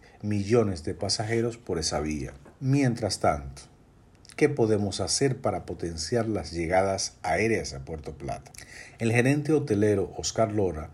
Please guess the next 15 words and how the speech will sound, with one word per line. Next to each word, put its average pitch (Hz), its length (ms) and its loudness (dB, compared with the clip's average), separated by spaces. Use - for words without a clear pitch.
el 92 200 -4
mismo 135 560 0
al 98 180 -2
que 90 120 -4
hacía 113 340 2
referencia 101 880 0
en 98 440 0
Campanas 104 600 2
que 104 140 -2
doblan 101 380 2
por 85 160 -8
Puerto 107 360 -4
Plata, 87 500 4
ha 143 140 2
insistido 127 800 0